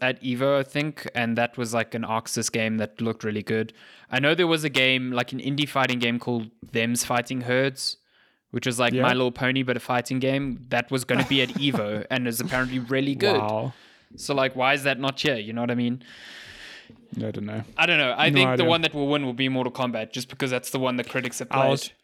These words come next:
Speaker 2: I also think, yeah, that's, like, what critics will vote for.
Speaker 1: Yeah,
Speaker 2: Mortal
Speaker 1: 'cause I don't think the
Speaker 2: Kombat.
Speaker 1: critics have played anything else, to be fairly honest. So, whatever.
Speaker 2: Uh,
Speaker 1: That, that, that category irritates me so much.
Speaker 2: <laughs>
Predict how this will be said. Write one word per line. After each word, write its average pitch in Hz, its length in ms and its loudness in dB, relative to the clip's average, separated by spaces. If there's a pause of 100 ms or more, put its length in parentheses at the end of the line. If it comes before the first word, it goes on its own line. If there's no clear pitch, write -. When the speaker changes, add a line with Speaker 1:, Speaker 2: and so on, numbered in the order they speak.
(120)
Speaker 2:
I 139 80 -2
also 135 320 2
think, 123 280 -4
yeah, 120 160 0
that's, 120 240 -2
like, 120 220 -2
what 127 400 -4
critics 117 320 -6
will 120 80 -4
vote 110 220 -4
for. - 280 -6 (360)
Speaker 1:
Yeah, - 100 -4
Speaker 2:
Mortal 156 180 -2
Speaker 1:
'cause 147 100 -2
I 143 60 0
don't 156 160 0
think 156 120 -2
the 151 60 0
Speaker 2:
Kombat. 151 60 -6
Speaker 1:
critics 147 260 -4
have 151 100 -2
played 156 240 0
anything 156 320 0
else, 147 200 -2
to 127 100 -12
be 117 100 -2
fairly 110 280 -2
honest. - 400 -6
So, 101 300 -6 (760)
whatever. 120 320 0 (360)
Speaker 2:
Uh, - 40 -14
Speaker 1:
That, 135 400 -2
that, 135 160 2 (180)
that 135 140 -2
category 117 440 -2
irritates 156 540 2
me 107 140 -8
so 131 220 -2
much. - 400 -8
Speaker 2:
<laughs> 185 500 -4